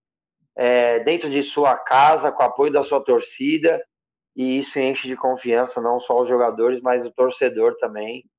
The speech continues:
que precisava de uma vitória dessa, com cara de Corinthians. Domingo chuvoso, sofrido, gol no final. Cara, imagine pra mim, tá saindo do estádio desesperado,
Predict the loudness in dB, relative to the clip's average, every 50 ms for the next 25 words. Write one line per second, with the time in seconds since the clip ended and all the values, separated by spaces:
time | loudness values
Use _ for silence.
0 | _ _ _ _ _ _ -10 -8 -6 -6 -6 -6 -4 0 2 4 4 2 2 0
1 | 0 0 0 0 0 0 2 2 2 2 0 0 -2 -4 -8 -14 -14 -14 -6 0
2 | 2 2 2 2 0 -2 -2 0 0 0 -2 -4 -6 -8 -10 -12 -12 -14 -16 -20
3 | _ _ _ _ _ _ _ _ _ _ -12 -10 -6 -6 -4 -2 -2 -2 -2 -2
4 | 0 -2 -2 0 2 2 4 4 4 2 2 0 2 2 2 2 0 -2 _ _
5 | _ _ _ _ _ _ -6 0 0 2 2 0 0 0 0 0 2 0 2 2
6 | 2 2 4 4 2 2 2 0 -2 -4 -4 -4 0 2 2 4 4 6 6 4
7 | 4 2 0 -6 -14 _ _ _ _ _ _ _ _ _ 2 2 2 2 2 0
8 | 0 0 0 0 -2 -2 0 2 2 2 2 0 -2 -6 -6 -6 -6 -6 -6 -6
9 | -2 0 0 0 0 0 -2 -4 -4 -2 -2 -2 -4 -4 _ _ 4 4 6 6
10 | 4 2 -2 -8 -10 -10 -10 -10 -10 -10 -4 0 2 4 4 6 6 6 6 6
11 | 4 2 0 -4 -8